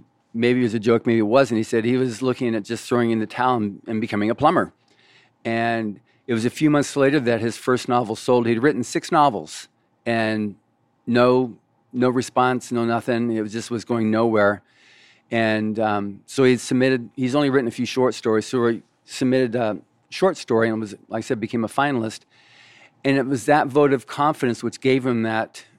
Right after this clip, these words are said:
"Okay, let's, let's stick with it. Let's stick with just a bit longer." And there's several stories like that. And now the contest itself has gotten so large.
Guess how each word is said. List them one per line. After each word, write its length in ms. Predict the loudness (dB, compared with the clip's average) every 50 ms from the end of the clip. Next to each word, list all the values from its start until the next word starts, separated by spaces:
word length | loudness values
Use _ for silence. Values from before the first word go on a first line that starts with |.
| _ _
"Okay, 160 | -6 -2 0
let's, 340 | 0 0 0 -2 -6 -12 -6
let's 200 | -4 -4 -4 -4
stick 280 | -4 -2 -2 -2 0 0
with 200 | -2 -2 -2 -4
it. 100 | -8 -8
Let's 160 | -8 -8 -6
stick 200 | -6 -6 -6 -6
with 100 | -6 -8
just 160 | -8 -8 -6
a 40 | -4
bit 200 | -2 -2 -2 0
longer." 480 | 2 2 2 2 2 0 -2 -4 -4 -8 _ _ _ _ _ _ _ _ _ _ _ _ _ _
And 160 | -4 -2 0 0
there's 140 | 0 0
several 360 | -2 2 2 4 4 4 2 -2
stories 640 | -2 -2 0 2 4 4 4 2 0 -2 -6 -12 -14 -18 _ _
like 280 | 0 2 2 2 0 0
that. 320 | 0 0 0 -2 -4 -8 _ -14 -8
And 160 | -4 -2 0
now 160 | 2 2 2 2
the 80 | 0
contest 540 | -2 0 0 0 0 0 0 -2 -2 -2 -4
itself 380 | -10 -10 -2 0 0 0 0 -2
has 120 | -6 -4
gotten 300 | -2 -2 -2 -2 -4 -8
so 340 | -10 -12 -4 -2 0 0 2
large. 720 | 2 2 4 4 4 4 4 2 0 -4 -6 -12 -18